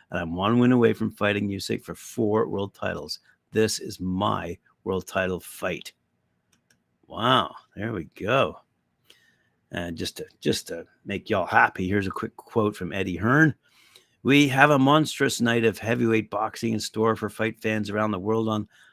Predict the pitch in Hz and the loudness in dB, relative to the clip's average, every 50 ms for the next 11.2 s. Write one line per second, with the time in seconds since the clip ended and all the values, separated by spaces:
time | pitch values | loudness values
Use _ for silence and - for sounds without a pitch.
0 | _ _ _ - - 110 110 113 113 110 110 107 107 107 104 110 113 117 - - | _ _ _ -8 -4 -2 0 0 2 2 2 0 0 -2 -2 -2 -2 -2 -4 -2
1 | - 104 104 104 101 95 95 101 107 113 110 104 110 107 104 104 - - 110 110 | 0 0 0 0 -2 -4 -4 -2 -2 -2 -2 -2 -4 -4 -4 -4 -4 -2 -2 -2
2 | 113 107 110 110 110 - - 110 110 - - - 110 117 117 - - 110 107 107 | 0 0 0 0 0 0 0 -2 -2 -2 -4 -4 -4 -2 -2 -2 -4 -4 -4 -4
3 | 98 95 107 113 113 110 113 113 110 107 _ _ _ _ _ _ _ _ _ - | -2 -2 -2 0 0 0 0 -2 -2 -4 _ _ _ _ _ _ _ _ _ -10
4 | 92 107 104 101 101 92 107 104 - - - - - - 98 104 107 - - 90 | -8 -4 -4 -4 -4 -2 -4 -4 -4 -6 -12 -14 -10 -8 -6 -6 -6 -6 -6 -8
5 | 87 95 107 98 - - 110 - - - 98 98 104 98 - _ _ _ - - | -6 -4 -6 -4 -4 -6 -10 -8 -8 -6 -6 -6 -6 -6 -8 _ _ _ -20 -20
6 | - _ _ - 123 135 143 147 127 - - 135 139 143 143 143 120 131 131 135 | -20 _ _ 4 8 10 10 10 8 8 8 10 12 12 12 10 8 6 4 2
7 | 131 - 135 135 127 113 120 120 120 120 117 - - 131 123 127 - - 110 - | 2 0 0 0 0 2 2 2 2 2 0 -2 -2 -2 0 0 0 -2 -4 -4
8 | 90 82 110 110 117 117 110 107 104 110 113 113 - - 101 107 113 - - 98 | -2 0 0 2 2 2 0 0 2 2 0 0 -2 -4 -6 -6 -6 -6 -4 -4
9 | 104 110 101 - - - 90 - 104 110 107 107 104 - _ _ _ _ - 107 | -4 -4 -4 -4 -8 -10 -6 -4 -2 0 0 -2 -2 -6 _ _ _ _ -4 -2
10 | 110 107 98 101 117 120 - - - 117 113 101 - - - - 110 120 120 117 | 0 0 2 2 0 0 0 -2 -4 -2 -2 -2 -4 -6 -6 -6 -4 -4 -4 -4
11 | 113 - - | -6 -8 -10